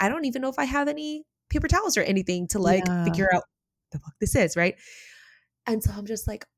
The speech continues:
Speaker 1: "Oh my fucking God. Oh my God." I was like, "Please let this be food. Please let this be food," because, uh, I,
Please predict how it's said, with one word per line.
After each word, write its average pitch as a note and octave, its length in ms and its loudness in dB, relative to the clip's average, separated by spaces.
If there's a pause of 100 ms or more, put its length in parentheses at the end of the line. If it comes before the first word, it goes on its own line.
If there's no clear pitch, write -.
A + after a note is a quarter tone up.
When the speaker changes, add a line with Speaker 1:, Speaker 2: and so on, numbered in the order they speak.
Speaker 1:
"Oh G#3+ 160 -6
my G3+ 160 -2
fucking G3+ 460 -6
God. G#3+ 500 -4
Oh A3+ 100 -6
my A3 140 -2
God." A3+ 400 -6
I B3 60 -4
was A#3+ 180 0
like, A#3 160 -6
"Please A3+ 340 -6
let - 120 -10
this - 160 -8
be A3 120 -8
food. F#3+ 360 -6
Please A#3+ 200 -4
let - 120 -8
this G#3 160 -4
be G3+ 100 -6
food," G3 340 -4
because, G3 460 4
uh, - 40 -12 (600)
I, F#3+ 180 4